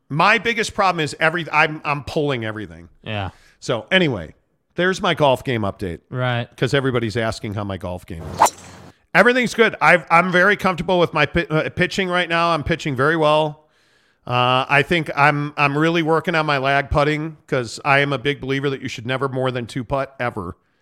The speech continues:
Speaker 1: It's gonna happen. But, you know, I, I just cannot hit my driver to save my life.
Speaker 2: Nah.
Speaker 1: I just, I really struggle
Speaker 2: We.
Speaker 1: with it.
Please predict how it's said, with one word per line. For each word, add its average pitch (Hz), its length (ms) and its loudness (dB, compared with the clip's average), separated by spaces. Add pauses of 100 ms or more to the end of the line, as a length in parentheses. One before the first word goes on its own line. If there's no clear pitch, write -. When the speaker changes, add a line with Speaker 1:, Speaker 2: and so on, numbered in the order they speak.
(420)
Speaker 1:
It's - 100 -18
gonna 165 200 2
happen. 98 440 -6 (640)
But, 135 340 2 (640)
you 160 100 2
know, 127 180 2
I, 143 260 4
I 165 200 6
just 175 280 -4
cannot 160 420 0
hit 151 160 -4
my 123 140 -4
driver 123 340 -4
to 101 80 -10
save 107 240 -10
my 101 120 -10
life. 98 400 -10 (140)
Speaker 2:
Nah. 123 360 -2 (120)
Speaker 1:
I 123 140 0
just, 131 260 -4
I 135 120 2
really 143 600 4
struggle 123 320 0
Speaker 2:
We. 147 120 2
Speaker 1:
with 120 140 -4
it. - 140 -10